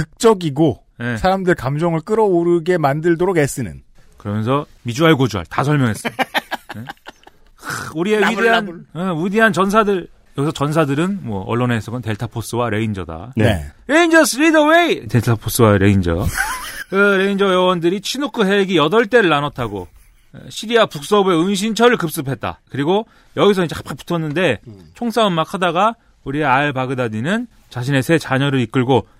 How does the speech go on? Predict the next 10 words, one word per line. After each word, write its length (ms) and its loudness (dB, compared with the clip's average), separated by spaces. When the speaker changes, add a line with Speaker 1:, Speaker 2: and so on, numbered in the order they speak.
Speaker 2:
이 60 -8
밑에 240 -6
터널을 320 2
파놨었나 480 -2
봐요. 360 -10
Speaker 1:
음. 260 -12
Speaker 2:
방공호 480 2
이런 180 0
개념이겠죠. 640 -4
Speaker 1:
네. 200 -2